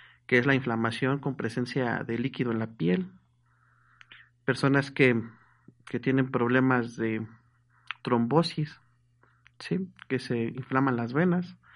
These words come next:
Eh, por ejemplo, en el caso de la trombosis, donde hay una formación de coágulos en la sangre,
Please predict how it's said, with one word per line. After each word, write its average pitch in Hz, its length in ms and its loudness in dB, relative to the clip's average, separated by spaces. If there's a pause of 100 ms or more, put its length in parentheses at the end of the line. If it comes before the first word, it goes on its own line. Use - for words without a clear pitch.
(580)
Eh, 123 140 -2
por 127 120 0
ejemplo, 147 220 2
en 135 60 6
el 131 60 0
caso 147 220 2
de 131 80 4
la - 60 -4
trombosis, 131 520 2
donde 113 300 0
hay 131 100 4
una 139 340 4
formación 117 540 -2
de 135 140 -6
coágulos 131 440 0
en 117 100 -8
la 120 80 -8
sangre, 156 380 2